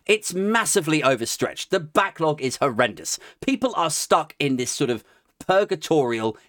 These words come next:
indefinite, stateless state, if you like. Then you've got the police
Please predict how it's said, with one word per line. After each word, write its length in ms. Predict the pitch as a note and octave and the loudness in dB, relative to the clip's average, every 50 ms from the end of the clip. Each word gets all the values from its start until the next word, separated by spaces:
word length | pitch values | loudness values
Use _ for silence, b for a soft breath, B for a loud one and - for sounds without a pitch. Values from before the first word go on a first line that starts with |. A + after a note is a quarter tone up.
| b b | b b
indefinite, 760 | - D3 D3+ C#3+ A2+ - - E3 D3 - - C3+ B2 B2+ - | 0 0 0 0 0 0 0 0 0 0 -2 0 0 0 0
stateless 680 | - - - - - - D3 C3+ B2+ B2+ _ - C3 A2+ | -2 -4 -4 -4 -4 -2 -2 -2 -2 -4 _ -8 -8 -4
state, 560 | - - - - - E3 C#3+ - - - - - | -4 -4 -2 0 2 0 0 0 -4 -12 -12 -8
if 180 | - A#2+ - A#2 | -8 -6 -4 -2
you 60 | A2 | -2
like. 320 | G2 E2 - - - - _ _ _ _ _ _ _ _ _ _ _ _ _ _ _ _ _ _ _ _ _ _ _ _ _ _ _ _ _ _ _ _ _ _ _ _ _ _ _ _ _ _ _ _ _ _ _ _ _ _ _ _ _ _ _ _ _ _ _ _ _ _ _ _ - | -2 -4 -6 -10 -20 -20 _ _ _ _ _ _ _ _ _ _ _ _ _ _ _ _ _ _ _ _ _ _ _ _ _ _ _ _ _ _ _ _ _ _ _ _ _ _ _ _ _ _ _ _ _ _ _ _ _ _ _ _ _ _ _ _ _ _ _ _ _ _ _ _ -2
Then 180 | D3+ - D4 D#4 | 0 0 2 2
you've 200 | F4 F4 D4+ - | 2 0 2 2
got 160 | C4+ - - | 0 -2 -2
the 60 | E3 | -4
police 760 | D#3 - D#3 D#3 D3+ D3+ - - - - - - - - - | -6 -4 0 0 0 0 -2 -4 -6 -6 -4 -6 -6 -8 -12